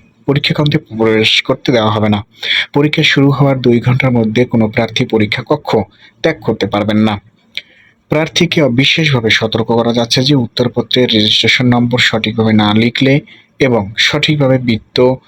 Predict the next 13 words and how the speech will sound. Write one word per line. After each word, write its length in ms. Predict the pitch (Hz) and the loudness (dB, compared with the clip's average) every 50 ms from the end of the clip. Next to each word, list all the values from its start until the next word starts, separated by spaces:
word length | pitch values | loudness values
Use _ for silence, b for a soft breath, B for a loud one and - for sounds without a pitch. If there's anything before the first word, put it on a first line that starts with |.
| b b b b b b b _ | b b b b b b b _
পূরণ 260 | 151 147 147 156 156 151 139 | 0 2 2 2 2 2 2
না 180 | 120 110 104 | 2 2 0
করলে 360 | 104 - 110 110 113 131 165 | -2 0 0 2 2 2 2
অথবা 380 | 160 127 - - - - 117 107 | 2 0 -2 -4 -4 -2 -2 -2
কোনোরূপ 440 | - - - 139 139 139 143 143 - - | 0 0 0 2 2 2 2 0 0 -2
কাটাকাটি 460 | - 113 107 - 104 - 110 110 113 | -4 -2 -2 -2 -4 -4 -2 -2 -2
করলে 340 | 113 - 131 131 135 139 147 | 0 0 0 2 2 2 2
বা 220 | 139 127 117 110 - - | 2 2 0 0 0 -2
উত্তরপত্রে 680 | 127 113 - _ - 139 - _ 135 - - - 139 131 | -8 -10 -4 _ -4 -4 0 _ -4 -4 0 -2 -2 0
ফ্লুইড 380 | - - - 151 151 156 151 | 0 0 2 2 2 2 2
ব্যবহার 360 | 127 131 117 110 110 110 113 | 2 0 0 2 0 -2 -2
করলে 240 | 110 - 127 156 180 | -2 -2 -4 -2 0
সংশ্লিষ্ট 580 | - - 139 123 117 - - - - - - | 0 0 -2 -2 -2 -2 0 0 0 0 0